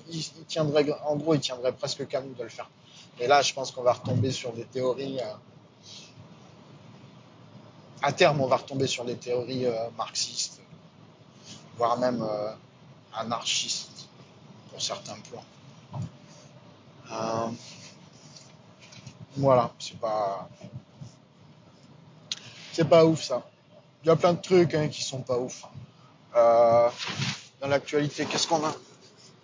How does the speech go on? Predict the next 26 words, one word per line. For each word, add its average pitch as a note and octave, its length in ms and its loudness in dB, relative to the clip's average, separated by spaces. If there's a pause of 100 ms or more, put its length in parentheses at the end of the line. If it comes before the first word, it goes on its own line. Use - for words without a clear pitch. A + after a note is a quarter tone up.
(280)
Euh... C3 180 -2 (1700)
Le C3+ 260 -2
droit, D3 320 4
juste - 240 -8
le E3 80 2
droit D#3 180 6
des D#3+ 100 2
femmes. D#3 280 -8 (960)
Oui, G3+ 140 2
ça, G#3 140 2
ça, E3+ 200 0
alors, C#3+ 320 -2
ça, D#3+ 140 0
par C#3+ 180 0
contre, D3 160 -10
c'est C#3+ 80 -8
un C3 40 -10
truc C#3 180 -10
qui - 140 -8
risque C3 220 0
de C3 60 -2
revenir. C#3 340 0 (880)
Le F3 120 -2
droit D3+ 180 6
des D3 100 0
femmes. D3 220 -12